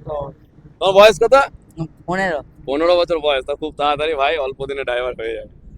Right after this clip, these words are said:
Speaker 1: ঠিক আছে? তো যাই হোক, চলো তাহলে আমরা এখান থেকে এখন আস-,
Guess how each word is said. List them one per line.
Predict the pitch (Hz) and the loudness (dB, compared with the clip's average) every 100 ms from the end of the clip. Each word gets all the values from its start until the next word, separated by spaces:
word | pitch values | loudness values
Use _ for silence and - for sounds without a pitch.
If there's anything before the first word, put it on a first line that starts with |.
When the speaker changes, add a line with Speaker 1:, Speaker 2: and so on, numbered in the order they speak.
| - - - | -20 -20 -8
Speaker 1:
ঠিক | 127 | -2
আছে? | 151 156 165 - - - - - - - - - | -2 -2 -6 -12 -20 -18 -18 -20 -20 -20 -18 -12
তো | 120 | 0
যাই | 160 196 | 4 6
হোক, | 226 220 | 6 4
চলো | 190 208 | 4 6
তাহলে | 202 202 | 4 4
আমরা | 202 190 | 2 2
এখান | 185 185 | 0 0
থেকে | 180 185 | 0 0
এখন | 175 180 | 0 0
আস-, | 170 160 - | 0 0 -4